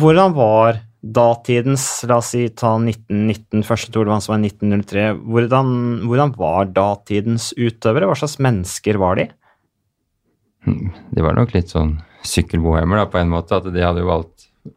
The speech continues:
Speaker 2: <clears throat> det var ofte fra fattige kår, og så hadde de på en eller annen måte fått prøve sykkel, og så hadde de vist talent for det, og så er det noen som, det var jo profflag der, eller folk som betalte deg for å sykle, for å reklamere for sykkel, for det var jo veldig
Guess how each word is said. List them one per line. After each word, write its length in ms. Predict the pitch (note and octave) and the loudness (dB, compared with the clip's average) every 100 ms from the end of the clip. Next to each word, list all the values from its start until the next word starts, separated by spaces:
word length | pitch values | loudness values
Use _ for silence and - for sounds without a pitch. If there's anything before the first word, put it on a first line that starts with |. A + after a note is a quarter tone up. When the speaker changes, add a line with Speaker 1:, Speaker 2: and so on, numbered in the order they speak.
| G2+ | 0
Speaker 2:
<clears throat> 560 | G#2 F2+ F2+ _ - | 2 2 -2 _ -2
det 60 | G2+ | 2
var 160 | G2+ G2+ | 2 0
ofte 240 | - F#2+ F2 | -2 -4 0
fra 160 | F2+ F2 E2+ E2 F2+ - | 0 0 -2 -4 -8 -16
fattige 400 | - G2+ G2+ F2+ | -4 -4 -2 -6
kår, 300 | - F#2+ A2+ | 0 0 0
og 20 | G#2+ | -4
så 200 | G2+ F#2 | -4 -4
hadde 160 | E2+ | -2
de 100 | F2 E2+ E2+ _ _ _ - _ _ | -2 -4 -6 _ _ _ -20 _ _
på 60 | G2+ | 2
en 80 | F#2+ | 2
eller 80 | |
annen 80 | G2 | 2
måte 180 | F2 F#2+ | 0 -2
fått 220 | F#2 F2 _ | -2 -4 _
prøve 240 | G2+ F2+ E2+ | 2 2 0
sykkel, 400 | - F2 - A#2+ | -4 -6 -2 0
og 80 | |
så 140 | G#2+ F#2+ | 0 0
hadde 100 | F#2 | 0
de 60 | F2 | 0
vist 160 | F2 - | -2 -2
talent 340 | F2 E2+ F2 | 0 -2 -4
for 160 | - F#2+ | -4 0
det, 140 | A2 | 0
og 140 | - - | -2 -8
så 160 | - F#2 | -2 0
er 140 | F2+ | 2
det 60 | F2+ | 0
noen 140 | F2 E2+ | 0 -2
som, 220 | F2+ E2 E2 - _ _ _ _ _ _ _ | 0 0 0 -6 _ _ _ _ _ _ _
det 140 | G2 | 2
var 100 | F#2+ | 2
jo 60 | G2 F#2+ | 2 -2
profflag 340 | F2 F#2 F2+ F#2 | -2 0 0 0
der, 160 | F2+ | 0
eller 560 | F2 E2+ E2 E2 - C#3 | 0 0 -2 -6 -12 -10
folk 240 | - F#2 | -2 -2
som 140 | - F2 | 2 -2
betalte 320 | E2+ E2 - F2 | 2 -2 0 -2
deg 80 | F2 | 0
for 80 | |
å 80 | E2+ | -2
sykle, 260 | F2 - F2+ | -2 -4 -4
for 100 | F#2 | 2
å 60 | F2+ | 2
reklamere 420 | F2 F#2 F2+ E2 | 2 0 0 0
for 160 | - - | -4 -10
sykkel, 460 | - E2+ - B2+ A2+ | -8 -10 -2 -2 2
for 80 | |
det 80 | G2+ | 2
var 160 | F#2+ F2+ | 2 2
jo 80 | F2+ | 0
veldig 240 | E2 E2 | -2 -2